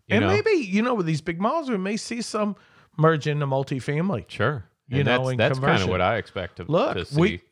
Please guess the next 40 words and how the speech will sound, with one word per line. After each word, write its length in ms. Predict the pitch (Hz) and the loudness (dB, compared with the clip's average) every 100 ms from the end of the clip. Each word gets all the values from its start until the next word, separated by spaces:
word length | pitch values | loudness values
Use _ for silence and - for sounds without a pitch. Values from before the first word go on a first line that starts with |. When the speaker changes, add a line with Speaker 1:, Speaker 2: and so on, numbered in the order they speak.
| _ - | _ -6
Speaker 2:
we, 140 | 139 | 0
we 240 | 151 151 233 | 4 6 6
love 580 | 170 135 202 233 180 151 | 6 4 4 2 2 2
living 280 | 165 147 | 2 2
in 100 | 147 | 2
a 60 | 127 | 2
warehouse 560 | 131 175 139 135 123 - | 2 2 2 0 -2 -4
from 280 | 139 127 | -4 -2
the 160 | 123 120 | 0 0
Speaker 1:
<laughs> 120 | 127 | 0
Speaker 2:
nineteen 400 | 139 120 156 135 | -2 -2 -2 -2
twenties. 560 | 117 139 185 247 180 226 | -2 0 2 2 2 2
Speaker 1:
Sure, 100 | 101 - | 0 -6
sure. 340 | - 104 131 117 | -10 -6 -6 -8
Speaker 2:
Somebody 340 | - 190 208 170 | 0 2 4 4
in 80 | 156 | 2
two 140 | 190 | 2
thousand 360 | 175 165 151 143 | 2 2 2 0
fifty 300 | 214 220 156 | 0 0 -2
is 120 | 147 | 2
gonna 180 | 156 143 | 0 2
love 320 | 180 233 220 | 2 2 2
to 80 | 170 | 2
live 220 | 160 143 | 4 4
in 100 | 135 | 2
part 220 | 151 135 | 0 0
of 100 | 131 | 0
River 240 | 135 123 | 2 0
Falls 360 | 117 139 120 117 | 0 0 2 4
Mall. 460 | 143 156 202 143 123 _ | 4 4 4 2 -2 _
Speaker 1:
<laughs> 100 | - - - - - - - | -12 -12 -16 -20 -20 -18 -12
You 100 | 139 | -6
can 160 | 131 | -2
make 200 | 120 117 | 2 2
that 200 | 127 107 | 2 0
your, 220 | 101 101 90 | 0 -2 -2
your 280 | 101 107 | -4 -4
next 360 | 104 101 101 - | -2 -4 -4 -10
estate, 500 | 76 - 90 82 | -14 -10 -8 -8
Speaker 2:
Y-, 60 | - | -12